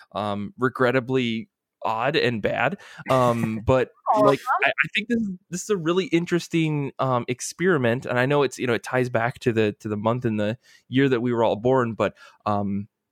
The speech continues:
Speaker 1: this is, this is really interesting to me to try out some stuff that I don't think I would have ever,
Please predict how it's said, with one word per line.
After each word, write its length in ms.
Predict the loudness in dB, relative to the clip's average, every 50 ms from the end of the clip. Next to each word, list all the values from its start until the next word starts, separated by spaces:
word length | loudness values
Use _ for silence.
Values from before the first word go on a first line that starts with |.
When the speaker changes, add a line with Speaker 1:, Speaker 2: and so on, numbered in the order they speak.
| -2
Speaker 1:
this 140 | -2 0 2
is, 140 | 2 0 2
this 180 | 2 0 2 2
is 140 | -2 0
really 180 | 2 2 0 2
interesting 440 | 0 0 0 0 -2 0 0 0 0
to 40 | 0
me 140 | 0 -2
to 160 | -2 -2 -6 -6
try 340 | -6 -8 -6 -2 0 2
out 180 | 2 2 0 0
some 140 | -4 -6 -6
stuff 240 | -2 -4 -4 -4 -2
that 80 | -2
I 60 | -2
don't 160 | 0 -2 -2 -2
think 120 | -4 -2 -2
I 20 | -2
would 100 | 0 0
have 100 | -2 -4 _ _ -10
ever, 480 | -6 -2 -2 -2 -2 -2 -6 -6 -6